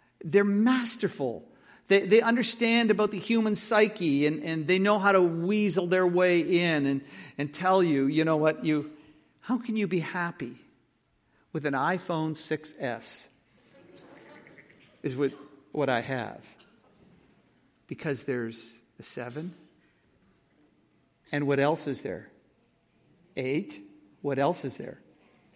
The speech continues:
Ten. I feel so out of it. I don't have a cottage.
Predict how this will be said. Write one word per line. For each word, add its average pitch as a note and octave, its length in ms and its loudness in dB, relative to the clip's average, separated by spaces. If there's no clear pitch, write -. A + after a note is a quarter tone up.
Ten. D3+ 640 -4
I F#3+ 100 -2
feel A3 280 0
so G#3+ 440 -2
out F3 180 4
of A#2+ 140 -2
it. - 160 -14
I D#3 100 4
don't D#3 200 6
have C#3+ 140 2
a D3 40 -6
cottage. F#3+ 640 4